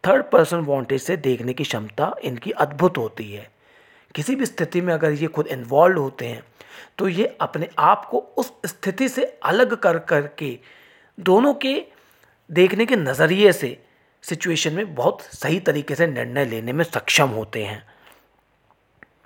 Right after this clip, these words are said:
ये क्षमता इनकी बड़ी ही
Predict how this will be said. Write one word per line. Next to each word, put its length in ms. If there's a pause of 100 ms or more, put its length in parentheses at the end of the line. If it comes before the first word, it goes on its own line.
(240)
ये 260
क्षमता 400
इनकी 440 (500)
बड़ी 160
ही 300